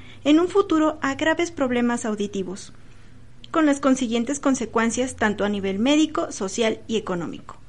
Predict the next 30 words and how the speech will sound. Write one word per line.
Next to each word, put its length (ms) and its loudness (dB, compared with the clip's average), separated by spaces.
Por 160 0
lo 140 -2
cual, 240 2
es 140 -2
imperativo 600 2
informar 680 2
el 160 0
impacto 460 0
actual 360 0
que 120 0
tiene 240 0
esta 240 -2
problemática 720 0
de 80 -4
salud 360 2
y 120 2
tiene 260 4
actualmente 840 4
para 240 2
poder 240 4
realizar 500 2
intervenciones 800 2
a 120 -2
tiempo 480 -2
y 100 -4
evitar 400 0
daños 400 0
auditivos 560 -2
permanentes. 800 -8
Vale 200 2